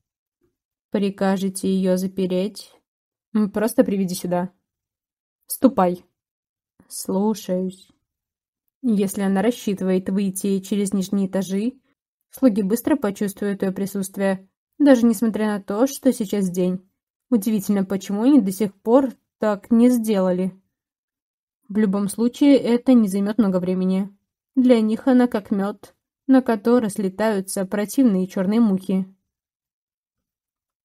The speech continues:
Черт возьми, да куда она подевалась? <laughs> Просто смешно. Целый день эти никчемные твари не могут поймать какую-то девчонку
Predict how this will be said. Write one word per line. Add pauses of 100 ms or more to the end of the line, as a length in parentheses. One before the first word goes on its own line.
(880)
Черт
возьми,
да
куда
она
подевалась? (760)
<laughs>
Просто
смешно. (420)
Целый
день
эти
никчемные
твари
не
могут
поймать
какую-то
девчонку